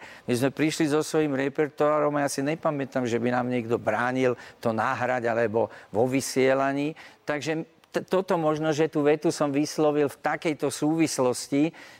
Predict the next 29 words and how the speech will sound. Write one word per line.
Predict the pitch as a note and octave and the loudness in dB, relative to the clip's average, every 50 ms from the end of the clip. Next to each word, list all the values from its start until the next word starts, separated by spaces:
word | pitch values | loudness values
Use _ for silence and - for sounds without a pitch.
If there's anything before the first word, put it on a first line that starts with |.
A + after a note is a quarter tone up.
| _ - | _ -8
že | - - B2+ B2 | -4 -2 -2 -2
pôvodný | - - - E3 F3 G3 G3+ G3 F3+ D#3 D#3 C#3+ C#3 | -2 0 2 4 4 4 4 2 0 0 0 2 2
repertoár | D3 D#3 - F3 D#3+ C#3 - D#3 D3 C#3+ C#3 | 2 0 0 -2 -2 0 0 0 0 0 -2
by | C#3+ C3 | -4 -2
sa | - D3+ C#3+ | -2 -2 -2
mi | C#3 B2+ | -2 -4
ťažšie | - - D#3+ D#3 C#3+ - - D3 C#3 | -2 -2 -2 -2 -2 -2 0 0 0
presadzoval | A#2 - C3+ C#3 C#3+ - - D3+ C3 A#2 C3 C3+ C3 C3 C3 B2+ A#2 A#2+ A2+ - | 0 0 -2 -2 -2 -2 -2 -4 -2 -2 -2 -2 0 0 0 2 0 0 -2 -4
tu, | - A#2+ B2 C3 C3+ - - - - | -2 0 0 0 0 -4 -10 -18 -12
ako | - - C3 - - C#3 | -8 -6 -6 -4 -2 -2
na | C3+ B2 B2 C3 | -2 0 -2 -2
Slovensku, | - - C#3+ C#3+ C#3+ C#3+ C3+ - - - C#3 B2 | -2 -2 -2 -2 0 -2 -4 -4 -6 -6 -4 -4
kde | B2 A#2 C3+ C3+ C3+ B2 C#3+ - - - | -2 0 0 0 0 -2 -6 -12 -8 -6
máš | E3 F#3 D#3+ - - | -4 -4 -4 -6 -6
pieseň, | - D#3 D#3+ F#3 - - G3 F#3 F#3 F3+ F3 - - - - - - _ - | -6 -6 -4 -4 -4 -2 0 0 0 0 -2 -6 -10 -20 -20 -20 -16 _ -4
môžeš | E3 D#3+ D3 A#2+ B2+ G#2 F2+ G2 G2 G2 | -2 0 0 0 0 -2 -2 -4 -6 -4
ísť | B2 | -2
na | D3+ D#3 D#3 D#3 | -2 -2 0 0
liru, | D#3 D3+ D3 C3+ C3 C3 C3 - | 0 0 0 0 0 -2 -2 -4
Biely | - A#2+ B2 A#2+ A#2+ D3 C#3 C3 A2+ G2+ G2 | -6 -8 -6 0 0 2 2 2 0 -2 -4
kvet, | - - D3+ D#3 D3+ D3+ C#3+ - | -4 -2 0 2 2 2 0 -2
zvi-, | B2 A#2+ C3 D#3 D#3 - - | -4 0 0 2 2 0 0
víťazili | B2+ B2+ C3+ - - - D3 C3+ B2 C3 C3 A#2 | -2 0 0 0 0 0 -2 0 0 -2 -4 -4
sme | - - - G2+ F#2+ | -6 -6 -6 -6 -6
z | F#2+ - - | -6 -8 -8
A-, | - F2+ - - D3+ D#3+ | -8 -8 -4 -4 -4 -4
Atlantida | - D#3+ D#3 D3 D3 C3 - C3 C3 B2 B2 A#2 A#2+ | -2 -2 -2 -2 -2 -4 -4 -4 0 0 2 2 2
alebo | A#2 A2 G#2+ A2+ A#2+ | 0 0 0 0 0
tak | A2 - C#3+ D3+ E3 D#3+ | 0 0 0 0 0 -2